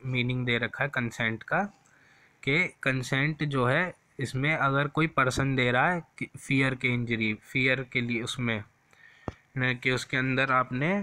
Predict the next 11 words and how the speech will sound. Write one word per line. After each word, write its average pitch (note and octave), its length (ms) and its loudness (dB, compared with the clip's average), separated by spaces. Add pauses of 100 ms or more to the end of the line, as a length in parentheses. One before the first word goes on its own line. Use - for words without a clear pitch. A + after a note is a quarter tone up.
(200)
अ, B2+ 160 0
फियर C#3+ 520 0 (460)
बिठा B2 400 0
दिया B2+ 260 0
इंजरी C3 420 0
का, A2 160 -2 (920)
तो D3+ 280 2 (360)
वो D3+ 640 2 (180)
misconception C3+ 920 0
of B2+ 120 0
fact - 400 -2